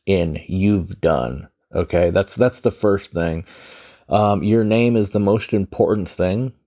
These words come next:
and you only get one in life. So don't mess it up by trying to sell something that you have no experience in, okay? And if you don't have experience in something,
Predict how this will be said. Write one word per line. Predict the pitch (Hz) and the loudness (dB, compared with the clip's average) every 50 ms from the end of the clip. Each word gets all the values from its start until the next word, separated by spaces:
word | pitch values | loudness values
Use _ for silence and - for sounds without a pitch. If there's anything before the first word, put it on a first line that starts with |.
| _ _ _ - | _ _ _ -4
and | 98 95 90 92 95 | -2 -2 0 0 0
you | 98 98 95 95 | 2 4 4 4
only | 101 104 98 92 90 | 4 4 2 2 2
get | 92 98 69 | 2 0 0
one | 85 87 92 98 95 95 | 0 0 0 0 0 0
in | 87 85 76 | 0 -2 -2
life. | 76 76 73 67 67 - - - - - _ _ _ _ - | -2 -2 -2 -2 -4 -6 -10 -14 -20 -20 _ _ _ _ -8
So | - - 104 | -4 -2 -2
don't | 85 87 110 110 107 98 101 | 0 2 2 2 2 0 0
mess | 104 110 113 - - | 0 0 0 0 0
it | - 90 98 | 0 2 2
up | 95 90 85 - _ - | 2 2 0 -2 _ -2
by | 98 - | -2 -2
trying | - - - 104 101 101 | -2 -6 -6 -4 -2 -2
to | 95 | -2
sell | - - - 92 92 92 98 | -4 -4 -2 0 2 2 2
something | 101 - - 80 76 78 - - 73 78 80 80 | 0 -2 -4 -6 -6 -6 -6 -6 -6 -4 -4 -4
that | 78 69 78 | -4 -4 -2
you | 95 | -2
have | 92 85 | -2 0
no | 90 90 90 78 | 0 0 0 0
experience | - - - - - - 95 90 85 85 85 85 76 - - - - - | -2 -4 -8 -10 -6 -2 -2 0 0 0 -2 -4 -6 -8 -12 -20 -14 -8
in, | - 87 67 55 57 55 - - _ _ _ _ _ _ - | -6 -6 -6 -6 -10 -12 -16 -20 _ _ _ _ _ _ -6
okay? | 92 - - 92 90 95 101 98 - - - - - - - _ | -4 0 0 2 2 2 0 -2 -4 -10 -20 -20 -20 -20 -14 _
And | - 98 107 107 104 - | -2 0 0 0 0 0
if | - 107 107 - 110 | 0 -2 0 0 0
you | 104 | 2
don't | 90 110 120 120 117 | 2 2 2 2 2
have | 117 113 98 | 2 2 0
experience | 87 - - - - 107 104 104 98 - - | 0 -2 -4 -6 -2 -2 0 0 -2 -2 -4
in | 87 85 | -4 -4
something, | - - - 95 92 90 - 85 80 78 78 71 - | -4 -2 -2 -2 -2 -2 -2 -2 -2 -2 -4 -6 -8